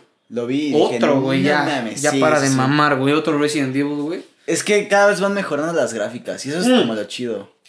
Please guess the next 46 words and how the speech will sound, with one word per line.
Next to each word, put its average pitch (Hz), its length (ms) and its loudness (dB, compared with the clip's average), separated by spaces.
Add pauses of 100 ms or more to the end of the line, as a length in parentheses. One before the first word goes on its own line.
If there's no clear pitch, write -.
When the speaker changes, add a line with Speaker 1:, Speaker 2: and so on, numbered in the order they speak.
Speaker 2:
Déjame 165 380 2
decirte 165 340 0
algo, 143 200 2
güey. 135 120 2
Después 139 280 0
del 185 120 2
Resident 170 480 0
Evil 156 280 0
cuatro, 160 340 0
güey, 196 360 -2 (100)
fue - 180 -8
una 165 120 -2
mamada 143 360 -2
el 151 100 -4
cuatro 151 280 -2
y 135 40 -2
el 127 140 -6
se-, 151 240 -4
el 143 100 0
cinco 151 240 -4
y - 20 0
el 131 100 -4
seis, 151 200 -4
güey. 135 140 -8 (280)
Y 143 120 0
lo 139 120 2
dijeron 185 360 2
gamers. 165 500 0 (140)
Speaker 1:
Ajá. 110 360 -10 (160)
Speaker 2:
O - 40 -20
sea, 151 100 -2
entonces 160 340 0
sí 175 220 -4
siento 175 260 -4
que 135 80 -6
Resident 139 360 -6
también 139 220 -6
es 139 80 -10
como, 147 160 -12
ya, 147 220 -4
güey, 151 160 -8
o 139 40 -10
sea, 151 320 -10 (920)
ya, 156 380 2
güey. 208 160 4
Speaker 1:
Sí. 143 200 2